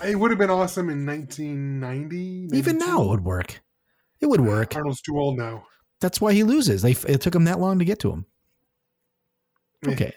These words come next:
Speaker 2: it would be
Speaker 1: Yeah.
Speaker 2: all right.
Speaker 1: It's very believable now that Arnold could be taken down.
Speaker 2: Right. Um, all right. We bo-, I mean, we both would like to see this. It's the, uh, Hawkeye trailer.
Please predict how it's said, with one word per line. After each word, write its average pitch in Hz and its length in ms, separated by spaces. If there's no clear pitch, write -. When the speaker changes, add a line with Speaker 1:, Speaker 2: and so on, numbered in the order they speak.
Speaker 2:
it 196 40
would 214 120
be 98 80
Speaker 1:
Yeah. 85 60
Speaker 2:
all - 80
right. - 100
Speaker 1:
It's 185 160
very 208 280
believable 147 540
now 117 220
that 113 160
Arnold 123 240
could - 100
be 110 80
taken 104 300
down. 92 240
Speaker 2:
Right. 214 280
Um, 143 400
all 165 120
right. 120 200
We 147 160
bo-, 135 240
I 135 80
mean, 120 220
we 113 80
both 101 280
would 104 240
like 104 140
to - 80
see 104 180
this. 131 380
It's - 180
the, 123 240
uh, 151 160
Hawkeye 151 320
trailer. 85 480